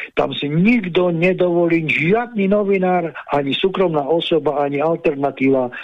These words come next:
povedať celé meno, pretože je veľký postih. A ja sa pýtam, my nemáme právo v Čechách a na Slovensku?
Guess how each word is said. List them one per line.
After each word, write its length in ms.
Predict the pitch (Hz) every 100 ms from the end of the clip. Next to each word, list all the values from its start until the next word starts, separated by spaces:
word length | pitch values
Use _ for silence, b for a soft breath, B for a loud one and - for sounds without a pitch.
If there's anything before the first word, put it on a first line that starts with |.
| B
povedať 480 | 147 151 151 131 -
celé 240 | 143 135
meno, 300 | 120 135 135
pretože 400 | 139 123 117 113 120
je 160 | 110 B B
veľký 460 | 123 139 - 117
postih. 400 | 117 113 - 87 - - B B B
A 80 | -
ja 140 | 123 156
sa 220 | 160 156
pýtam, 320 | 147 135 117
my 160 | 104 123
nemáme 380 | 120 120 123 127
právo 380 | 127 110 107 156
v 80 | 170
Čechách 300 | 170 - 160
a 80 | 165
na 80 |
Slovensku? 640 | 165 180 170 160 123 -